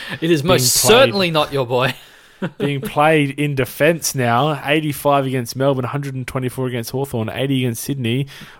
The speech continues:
Speaker 2: Wowee, Zach Williams, four hundred and twenty K.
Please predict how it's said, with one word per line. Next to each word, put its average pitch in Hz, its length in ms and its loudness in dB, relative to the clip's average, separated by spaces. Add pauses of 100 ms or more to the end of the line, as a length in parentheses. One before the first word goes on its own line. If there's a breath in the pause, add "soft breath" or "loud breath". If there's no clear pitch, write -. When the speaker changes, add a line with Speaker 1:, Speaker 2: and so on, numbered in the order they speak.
Speaker 2:
Wowee, 127 1000 2
Zach 139 340 0
Williams, 120 640 -4
four 165 260 -4
hundred 143 220 -4
and 123 120 -6
twenty 139 280 -4
K. 143 440 -2